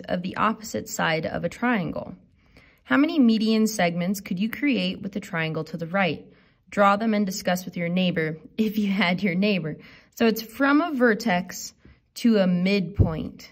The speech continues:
So here's one midpoint to a vertex.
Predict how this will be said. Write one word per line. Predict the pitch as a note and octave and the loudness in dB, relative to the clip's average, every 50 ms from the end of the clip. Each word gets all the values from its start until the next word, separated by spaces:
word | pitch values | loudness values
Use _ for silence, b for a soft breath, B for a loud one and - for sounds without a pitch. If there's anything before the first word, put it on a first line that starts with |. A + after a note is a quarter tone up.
| _ _ _ | _ _ _
So | - - - - F#3 F3+ F3 | -18 -16 -8 -4 -2 -2 -2
here's | F3+ - - - A#3 A3+ A3 G#3+ A3+ | -2 -6 -4 0 0 0 0 0 -4
one | G#3+ G3 G3 F#3+ F#3+ F#3 F3+ | -4 -2 -2 -2 -2 -2 -2
midpoint | F3+ F3 F3 F3 - - F3+ E3+ E3+ E3+ - - | -2 -2 -4 -6 -6 -6 -4 -4 -4 -6 -8 -10
to | - - F3 E3 | -10 -10 -8 -8
a | D#3+ | -6
vertex. | D#3+ D#3+ E3 D#3+ D#3+ D#3+ - E3 D#3+ F3 A3 - - - - - - | -6 -6 -6 -8 -8 -8 -8 -8 -8 -8 -10 -12 -16 -20 -20 -20 -20